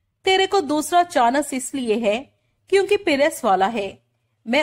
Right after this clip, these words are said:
उसूल बना के रखा कि पुलिस और पिरेस से पंगा नहीं लेना मांगता। कभी कोई पुलिस वाला नहीं टपकाया, कभी कोई पिरेस वाला भी नहीं टपकाया।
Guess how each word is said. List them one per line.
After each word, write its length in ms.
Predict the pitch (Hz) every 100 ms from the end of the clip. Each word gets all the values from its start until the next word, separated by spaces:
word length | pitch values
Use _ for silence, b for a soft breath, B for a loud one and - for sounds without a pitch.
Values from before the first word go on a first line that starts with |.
| 233
उसूल 360 | 240 - 294
बना 280 | 240 202 196
के 140 | 196 269
रखा 320 | 202 - 190 208 - _ _ _ -
कि 100 | 403
पुलिस 400 | 392 349 370 359
और 100 | 349
पिरेस 460 | 339 277 247 294 -
से 120 | 311
पंगा 320 | 311 214 214 254
नहीं 240 | 214 277
लेना 240 | 226 196 190
मांगता। 440 | 190 190 190 196 214 - _ _ _ _ _ _ -
कभी 220 | 320 330
कोई 180 | 320 311
पुलिस 360 | 269 269 285
वाला 240 | 226 214 247
नहीं 240 | 226 277
टपकाया, 600 | 277 208 - 196 190 185 190 294 _ _ _ _ _
कभी 240 | 381 381 381
कोई 160 | 381 381
पिरेस 440 | 277 269 311 -
वाला 260 | 220 208 254
भी 180 | 277
नहीं 240 | 262 240 294
टपकाया। 600 | 226 208 - 190 190